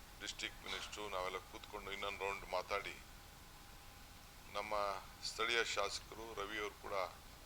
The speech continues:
ಕೆಲವು ಅನೇಕ ಸಲಹೆಗಳನ್ನು ಕೂಡ ಕೊಟ್ಟಿದ್ದಾರೆ. ನಾವು ವಯಬಿಲಿಟಿ ಮುಖ್ಯ, ರೈತರಿಗೂ ಕೂಡ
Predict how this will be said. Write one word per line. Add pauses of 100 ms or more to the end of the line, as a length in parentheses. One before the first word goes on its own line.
(560)
ಕೆಲವು
ಅನೇಕ
ಸಲಹೆಗಳನ್ನು
ಕೂಡ (160)
ಕೊಟ್ಟಿದ್ದಾರೆ. (1700)
ನಾವು
ವಯಬಿಲಿಟಿ (220)
ಮುಖ್ಯ, (260)
ರೈತರಿಗೂ
ಕೂಡ